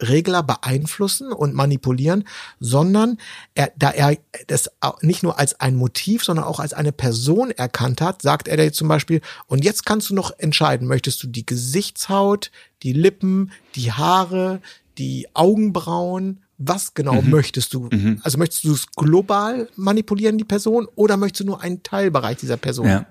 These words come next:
Speaker 1: äh, manipulieren?"
Speaker 2: Das hatte ich bei U B C Plus mal, wie ich das, äh, mit Masken bearbeiten und rausradieren und so weiter gemacht hatte. Das entfällt dann alles. Das ist, äh, gut zu wissen und,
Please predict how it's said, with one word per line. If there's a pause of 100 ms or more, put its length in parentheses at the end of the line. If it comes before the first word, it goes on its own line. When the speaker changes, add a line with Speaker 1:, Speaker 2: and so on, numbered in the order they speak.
Speaker 1:
äh,
manipulieren?" (720)
Speaker 2:
Das
hatte
ich
bei
U
B
C
Plus
mal,
wie
ich
das,
äh,
mit
Masken
bearbeiten
und
rausradieren
und
so
weiter
gemacht
hatte.
Das
entfällt
dann
alles.
Das
ist, (100)
äh, (420)
gut
zu
wissen
und,